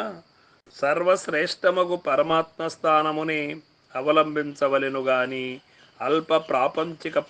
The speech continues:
పదవులను కాదు అని మనకు ఇక్కడ తెలియబడుతుంది.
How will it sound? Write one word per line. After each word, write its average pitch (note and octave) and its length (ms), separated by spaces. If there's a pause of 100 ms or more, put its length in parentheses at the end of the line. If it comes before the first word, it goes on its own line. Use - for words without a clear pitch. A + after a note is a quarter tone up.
పదవులను C#3 680 (380)
కాదు A2+ 500 (760)
అని B2+ 220
మనకు B2 320
ఇక్కడ A#2+ 180 (960)
తెలియబడుతుంది. C#3 880